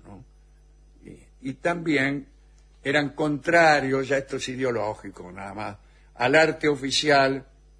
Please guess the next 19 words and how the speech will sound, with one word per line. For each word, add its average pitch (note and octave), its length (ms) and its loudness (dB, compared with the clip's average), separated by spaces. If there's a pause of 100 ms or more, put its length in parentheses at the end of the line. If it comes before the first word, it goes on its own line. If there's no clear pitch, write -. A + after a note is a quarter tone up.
(160)
y C3 120 0
a C#3+ 80 6
la C3+ 120 0
sociedad B2 720 -4 (520)
industrial, - 640 -16 (360)
desde - 200 -20
luego. - 160 -20 (880)
Después E3+ 340 2
de E3 80 6
mil D#3+ 140 2
ochocientos C#3 500 -2
cincuenta, D#3+ 720 0 (460)
el C#3 220 0
grupo E3 540 0
fue C#3+ 320 4
objeto C3+ 520 -2
de B2 100 0
muchas A#2+ 640 -6
críticas C3 760 -8